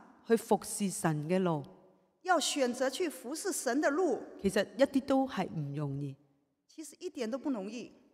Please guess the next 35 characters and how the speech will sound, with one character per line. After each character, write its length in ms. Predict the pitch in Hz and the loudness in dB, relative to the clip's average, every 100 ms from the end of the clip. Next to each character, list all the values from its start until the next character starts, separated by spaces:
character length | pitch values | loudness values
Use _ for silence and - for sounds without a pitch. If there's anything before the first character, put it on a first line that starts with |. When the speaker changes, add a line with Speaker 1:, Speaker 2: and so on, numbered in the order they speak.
| _ _ _ | _ _ _
Speaker 1:
你 100 | 214 | 2
會 120 | 233 | 2
唔 80 | 190 | 2
會 80 | 202 | 2
覺 140 | 202 | 0
得 200 | 190 247 - - - | 2 0 0 -14 -8
係 160 | 175 165 | -6 -2
灰 180 | 269 262 | 4 4
心？ 360 | 254 254 240 233 - - _ _ | 4 2 2 -2 -12 -20 _ _
Speaker 2:
你 80 | 262 | -8
會 180 | 381 392 | -2 -2
不 80 | |
會 140 | 359 359 | 0 -2
覺 140 | 269 | 0
得 80 | 294 | 0
很 160 | - 226 | -2 -6
灰 240 | - 359 | -4 -2
心？ 320 | 349 370 359 359 _ | -2 -4 -6 -8 _
Speaker 1:
好 80 | - | -4
想 240 | 226 202 208 | 2 2 2
放 280 | - 170 165 | 2 2 2
棄 140 | 165 | 0
呢？ 120 | 175 190 - | -2 -8 -6
Speaker 2:
很 140 | 294 | -4
想 300 | 370 - 196 | -2 -2 -2
放 280 | 214 285 240 | -2 -2 0
棄。 280 | - 262 180 - _ _ _ _ _ | -4 -6 -10 -14 _ _ _ _ _
Speaker 1:
雖 280 | - 403 370 240 | 6 10 12 12
然 80 | |
我 100 | 208 | 10
哋 160 | 226 208 | 10 10
係 180 | 190 185 | 10 6
唔 160 | 175 175 | 4 4
知 240 | 269 285 | 12 12
道 220 | 269 165 | 12 8